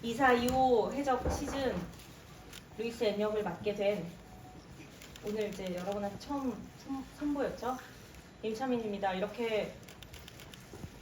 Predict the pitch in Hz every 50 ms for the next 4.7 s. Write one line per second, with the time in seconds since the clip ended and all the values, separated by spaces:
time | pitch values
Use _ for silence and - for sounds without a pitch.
0 | - - - - - - - - - - - - - - 320 311 311 302 - -
1 | - 311 320 311 320 302 - 262 254 233 226 - 208 214 202 196 190 190 - -
2 | 294 294 277 247 233 226 214 226 208 208 - - 214 208 226 220 214 208 196 196
3 | 185 180 185 185 - - - - - - - - - - - - - - - -
4 | - - - - - - 262 262 254 254 247 233 233